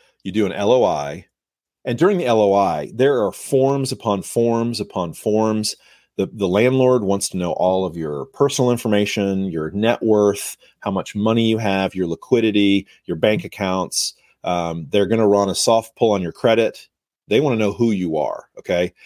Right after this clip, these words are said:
So this is not like renting an apartment, okay? They're in business with you for a really long time.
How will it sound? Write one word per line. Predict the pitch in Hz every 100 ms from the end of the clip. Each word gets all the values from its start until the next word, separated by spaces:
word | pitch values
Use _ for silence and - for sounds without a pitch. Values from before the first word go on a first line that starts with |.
| -
So | -
this | 120 196 202
is | 127
not | 127 120
like | 104 104 92
renting | 90 90 85
an | 73
apartment, | - - 76 69 - - _ _
okay? | - 92 85 82 _ _
They're | 101 127 190
in | 156
business | 98 110 104 92 -
with | 80
you | 85 80
for | - 78
a |
really | 76 87 87
long | 80 76 69
time. | - 101 65 50